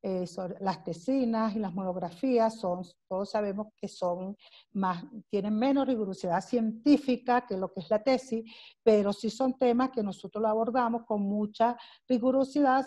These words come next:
eh, muchas lecturas, muchas revisiones para llegar a hacer las tesis y las tesinas. Cuando estamos haciendo nuestro pro-, cuando están haciendo su proyecto de grado, también tenemos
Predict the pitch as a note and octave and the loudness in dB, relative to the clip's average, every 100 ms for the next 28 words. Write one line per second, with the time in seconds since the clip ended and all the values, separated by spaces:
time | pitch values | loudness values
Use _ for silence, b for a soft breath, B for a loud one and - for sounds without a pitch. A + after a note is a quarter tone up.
0 | - _ _ _ _ G3 G3 F#3+ G3 A3 | -4 _ _ _ _ -6 -4 -2 -2 0
1 | B3+ B3+ - C#4+ B3+ G#3+ G#3 F3+ G#3 G#3 | 2 2 4 4 4 2 0 -4 -2 0
2 | B3+ C#4+ D4+ D4 C4 C#4+ A3+ G3 F#3 F3+ | 2 2 2 2 2 0 0 0 -2 -2
3 | E3+ D#3+ F#3 - F#3+ - F#3 F#3 G3 - | -2 -2 -4 -8 -10 -6 -4 -4 -4 -6
4 | - B3 C4 A#3+ G3 E3 D#3+ F#3 E3+ D3+ | -2 -2 0 -2 -4 -6 -10 -10 -10 -12
5 | - D3 B B _ - F3+ F3+ - F3 | -18 -20 B B _ -6 -4 -4 -6 -4
6 | G3 A3+ A3+ G#3 G#3+ G#3 F#3 E3 D3 D3 | -2 -2 -2 -4 -4 -6 -10 -14 -16 -10
7 | F#3 F3+ - E3+ E3+ - A#3 C4+ C4+ G#3+ | -8 -8 -8 -12 -8 -4 -2 -2 -2 -4
8 | G3 G#3 F#3 F3+ E3+ E3+ E3+ G3 G3 A3+ | -4 -8 -10 -8 -6 -6 -6 -6 0 2
9 | A#3 A#3+ B3+ G3+ F3 E3 E3 E3 G3 A#3 | 2 0 -2 -6 -6 -6 -6 -6 -4 -4
10 | A#3 | -4